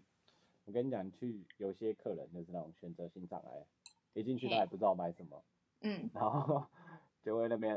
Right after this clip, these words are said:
Speaker 1: ，“哎，我要这个，我要这个，要这个，要那个。”
Speaker 2: 嗯。
Speaker 1: 然后他也不知道买什么。
Speaker 2: 嗯。
Speaker 1: 然后你就自己帮他决定就好了。
Speaker 2: 对，我通常都会帮他决定。
Speaker 1: 像，
Speaker 2: 就是，
Speaker 1: 像我就会说，
Speaker 2: 嗯。
Speaker 1: 看到这种老老老老到不行的。
Speaker 2: 嗯。嘿，阿伯。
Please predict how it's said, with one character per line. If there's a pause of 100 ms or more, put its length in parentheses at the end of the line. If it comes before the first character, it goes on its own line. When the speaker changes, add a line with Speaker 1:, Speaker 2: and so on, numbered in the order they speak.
Speaker 1:
，“哎，
我
要
这
个，
我
要
这
个，
要
这
个，
要
那
个。”
Speaker 2:
嗯。 (680)
Speaker 1:
然
后
他
也
不
知
道
买
什
么。 (400)
Speaker 2:
嗯。
Speaker 1:
然
后
你
就
自
己
帮
他
决
定
就
好
了。 (260)
Speaker 2:
对，
我
通
常
都
会
帮
他
决
定。 (400)
Speaker 1:
像，
Speaker 2:
就
是，
Speaker 1:
像
我
就
会
说，
Speaker 2:
嗯。 (160)
Speaker 1:
看
到
这
种
老
老
老
老
到
不
行
的。
Speaker 2:
嗯。 (220)
嘿， (180)
阿
伯。